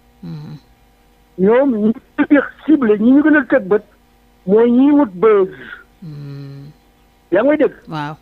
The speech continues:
Speaker 2: Te ñiy wut buzz nag, eh bien, ña-, ña-, ñaari catégorie la nag.
Speaker 1: Hmm.
Speaker 2: Am na mooy, mooy ku ne nga xam ne xa-, xamuñu lu, xamuñu lu ngeen ji riir.
Speaker 1: Waaw.
Speaker 2: Ah, kon, kon, kon, xalaat, xalaat rek la ñu xam.
Speaker 1: Mhm.
Speaker 2: Ak yeneen i mbir ñoo xam ne ay mag la ñu ñun,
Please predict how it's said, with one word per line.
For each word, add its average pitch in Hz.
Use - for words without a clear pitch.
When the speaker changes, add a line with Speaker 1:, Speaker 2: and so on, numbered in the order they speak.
Speaker 2:
Te 175
ñiy 262
wut 320
buzz 240
nag, 262
eh -
bien, 190
ña-, 190
ña-, 202
ñaari 214
catégorie 220
la 180
nag. 165
Speaker 1:
Hmm. 156
Speaker 2:
Am 196
na 196
mooy, 202
mooy 196
ku 208
ne 202
nga 190
xam 214
ne -
xa-, 208
xamuñu 214
lu, 202
xamuñu 220
lu 214
ngeen 294
ji 285
riir. 220
Speaker 1:
Waaw. 156
Speaker 2:
Ah, 226
kon, 247
kon, 240
kon, 277
xalaat, 220
xalaat 208
rek 226
la 233
ñu 233
xam. 202
Speaker 1:
Mhm. 170
Speaker 2:
Ak 226
yeneen 277
i 285
mbir 254
ñoo 226
xam 226
ne 240
ay 214
mag 208
la 220
ñu 240
ñun, 269